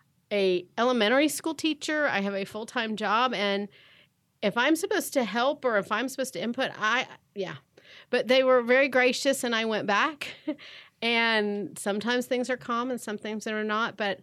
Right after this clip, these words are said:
um, they, they thank me for my perspective of things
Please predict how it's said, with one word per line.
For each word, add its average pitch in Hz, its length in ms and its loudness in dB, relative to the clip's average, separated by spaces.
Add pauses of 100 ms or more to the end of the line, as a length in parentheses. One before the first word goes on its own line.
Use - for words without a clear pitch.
(400)
um, 196 380 0 (800)
they, 202 380 0
they 202 140 0
thank 233 440 -6
me 240 200 -2
for 220 240 -2
my 208 240 2
perspective 226 800 -4
of 269 180 -4
things 349 540 -4